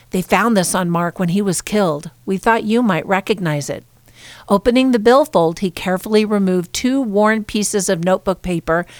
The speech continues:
that had obviously been taped, folded, and refolded many times. The teacher knew without looking that the papers were the ones on which she had listed all the good things that each of Mark's classmates had said about him.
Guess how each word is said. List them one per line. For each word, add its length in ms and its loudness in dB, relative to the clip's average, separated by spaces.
that 140 2
had 200 0
obviously 540 0
been 180 -4
taped, 400 -2
folded, 480 0
and 160 2
refolded 680 4
many 380 0
times. 520 -4
The 80 2
teacher 420 0
knew 200 4
without 420 2
looking 540 0
that 180 -2
the 80 -2
papers 640 2
were 100 0
the 100 2
ones 400 -2
on 160 -2
which 200 -4
she 280 -2
had 160 2
listed 520 0
all 220 6
the 140 0
good 240 0
things 340 -2
that 180 -2
each 200 -4
of 100 -6
Mark's 320 -2
classmates 640 -4
had 140 -6
said 180 0
about 300 -2
him. 300 -8